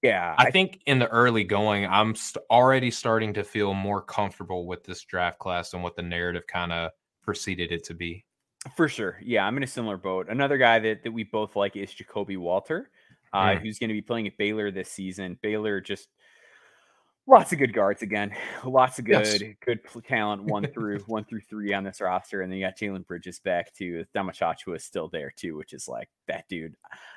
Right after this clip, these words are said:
Speaker 1: I feel like I, like, people
Speaker 2: Everyday
Speaker 1: keep
Speaker 2: John.
Speaker 1: forgetting about that guy. Yeah, like, Everyday John is awesome. And, like, he had, like, that injury year and whatever.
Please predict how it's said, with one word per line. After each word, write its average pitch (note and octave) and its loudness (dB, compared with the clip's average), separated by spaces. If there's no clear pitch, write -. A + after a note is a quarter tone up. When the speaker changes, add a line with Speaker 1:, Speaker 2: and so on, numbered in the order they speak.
Speaker 1:
I D3+ 6
feel C#4+ 8
like D#4 12
I, D#3 10
like, D3+ 4
people A3+ 4
Speaker 2:
Everyday G#2+ 0
Speaker 1:
keep - 0
Speaker 2:
John. A#2 0
Speaker 1:
forgetting D3+ 8
about D#3 10
that G3+ 8
guy. G#3 8
Yeah, F#3 12
like, C#3 6
Everyday G3+ 6
John D#3+ 8
is C3 0
awesome. B2 2
And, A2+ -6
like, A#2 -2
he C3+ -4
had, C3+ 0
like, C3+ 0
that B2+ 2
injury A#2 -6
year A2 -4
and G#2 -6
whatever. A#2 0